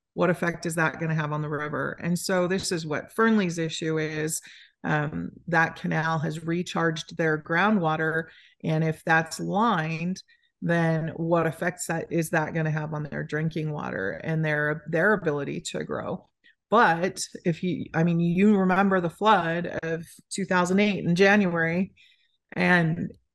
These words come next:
all those homes, millions and millions of dollars lost, and, um,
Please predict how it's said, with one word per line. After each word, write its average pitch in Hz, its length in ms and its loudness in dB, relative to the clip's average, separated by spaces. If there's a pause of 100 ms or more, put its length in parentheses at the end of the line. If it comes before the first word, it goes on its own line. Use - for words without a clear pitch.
(140)
all 175 300 4
those 190 240 2
homes, 196 600 0
millions 190 460 0
and 180 100 -2
millions 185 400 -2
of 175 140 -8
dollars 175 460 0
lost, 175 420 -4
and, 156 300 -4 (580)
um, - 380 0